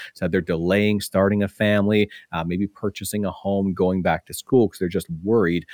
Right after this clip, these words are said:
uh, about servicing the debt they've incurred. Um, and then in terms of what people actually felt, the symptoms of their debt, over three quarters of people experienced anxiety from the stress of debt.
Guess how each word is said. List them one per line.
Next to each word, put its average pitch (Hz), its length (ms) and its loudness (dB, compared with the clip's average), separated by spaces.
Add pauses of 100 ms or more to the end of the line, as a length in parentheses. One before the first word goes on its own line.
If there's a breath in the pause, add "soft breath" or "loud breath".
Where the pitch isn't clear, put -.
(180 loud breath)
uh, 82 200 -4
about 85 260 -4
servicing 90 480 0
the 78 100 -4
debt 87 260 -2 (120)
they've 85 220 -4
incurred. 98 680 2 (720 loud breath)
Um, 101 280 0 (200)
and 113 140 2
then 117 120 6
in 110 120 0
terms 151 380 2
of 107 80 4
what 104 260 0
people 110 360 0
actually 98 360 -2
felt, 123 540 2
the - 80 -6
symptoms 156 580 0
of 87 220 -2
their 78 160 0
debt, 90 320 0 (400 loud breath)
over 98 240 0
three 143 300 2
quarters 147 480 4
of - 80 -4
people 98 300 0
experienced 95 680 0
anxiety 113 880 2
from 107 160 -2
the 110 80 0
stress 117 380 0
of 98 160 -4
debt. 110 260 4